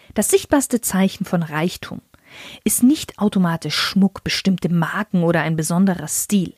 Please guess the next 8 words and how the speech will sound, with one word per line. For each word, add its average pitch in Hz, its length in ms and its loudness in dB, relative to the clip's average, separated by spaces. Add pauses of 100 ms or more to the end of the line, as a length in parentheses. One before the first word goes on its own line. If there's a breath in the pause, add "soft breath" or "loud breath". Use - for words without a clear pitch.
(680 loud breath)
Es - 340 0
ist - 400 -2 (100)
maßgeschneiderte 175 960 0
Kleidung. - 500 -12 (580 loud breath)
Menschen, 285 460 4
die 294 120 0
Geld 196 340 0
haben, 151 260 -16